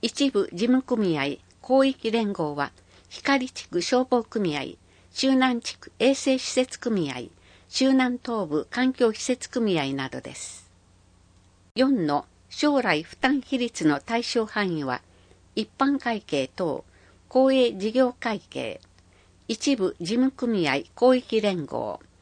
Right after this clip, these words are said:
それに地方公社第三セクターが含まれます。地方公社第三セクターは、牛間海運有限会社、光市土地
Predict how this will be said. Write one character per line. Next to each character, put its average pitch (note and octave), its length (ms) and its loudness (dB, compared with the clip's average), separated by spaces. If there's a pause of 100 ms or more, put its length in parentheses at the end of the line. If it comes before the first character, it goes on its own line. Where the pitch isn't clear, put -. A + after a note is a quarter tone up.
(260)
そ - 140 -2
れ A#3+ 180 2
に G#3+ 240 -4 (500)
地 A#3 120 0
方 C#4+ 200 4
公 A3+ 300 -4
社 - 260 -2 (100)
第 A3+ 240 2
三 B3 220 -4
セ - 160 -8
ク - 140 -20
タ D#3+ 160 2
ー C3+ 80 -4
が C3 100 0
含 E3+ 340 -6
ま C#3+ 60 -6
れ C3+ 100 -8
ま B2 140 -12
す。 - 260 -14 (760)
地 A#3 160 -4
方 C#4 200 2
公 A#3 240 -4
社 - 280 0 (100)
第 A3 200 2
三 A3+ 200 -2
セ A3 160 -6
ク - 160 -16
タ E3 120 -12
ー D3 120 -8
は、 C3 160 -8 (360)
牛 G#3+ 220 -2
間 C4 140 2
海 A3+ 360 -4
運 C#3 280 -2
有 G#3+ 180 0
限 F#3+ 280 -4
会 C#3+ 180 -8
社、 - 240 -8 (460)
光 C4+ 360 -2
市 - 320 -4 (140)
土 B3 140 0
地 B3 280 -6